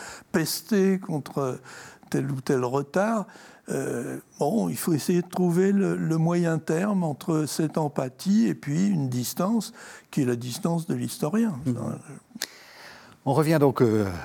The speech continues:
Speaker 2: bien en arrière. On est, on est, on est de nouveau, euh, de nouveau au Solchoir en Belgique. Euh, euh, peut-être un mot sur ce, cette question du, du thomiste. Euh, il faut peut-être faire comprendre que c'est, c'est un peu la doctrine officielle de l'Église depuis la fin du, du dix-neuvième siècle. C'est,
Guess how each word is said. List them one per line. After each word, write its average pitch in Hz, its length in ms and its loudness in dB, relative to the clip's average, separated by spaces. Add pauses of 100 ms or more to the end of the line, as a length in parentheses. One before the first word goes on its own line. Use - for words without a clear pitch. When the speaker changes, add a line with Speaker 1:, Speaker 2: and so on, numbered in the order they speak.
(180)
Speaker 2:
bien 147 200 4
en 117 140 2
arrière. 180 460 2
On 127 100 6
est, 127 160 2
on 131 100 2
est, 127 200 4
on 123 180 2
est 123 80 2
de 117 160 0
nouveau, 117 540 4
euh, 107 100 4
de 143 100 2
nouveau 131 280 6
au 123 80 6
Solchoir 113 720 2
en 117 80 4
Belgique. 117 520 -2 (340)
Euh, 127 520 2 (280)
euh, 147 80 -6
peut-être 220 380 -2
un 165 120 2
mot 185 200 2
sur - 180 -6
ce, 123 180 -6
cette 127 180 -6
question 135 280 -6
du, 117 200 -4
du 113 160 -6
thomiste. 143 500 -2 (420)
Euh, 113 580 0 (320)
il - 60 -14
faut 143 100 -4
peut-être 160 200 -4
faire 165 140 -4
comprendre 190 360 -2
que 147 100 -2
c'est, 131 240 -2
c'est - 200 -4
un 127 80 2
peu 165 160 0
la 113 320 0
doctrine 127 400 -2
officielle 120 440 -2
de 117 80 -2
l'Église 117 480 -2
depuis 117 280 -2
la 113 80 0
fin 131 160 -4
du, 110 260 -2
du 104 140 -8
dix-neuvième 107 400 -4
siècle. 107 360 -4
C'est, 98 220 -4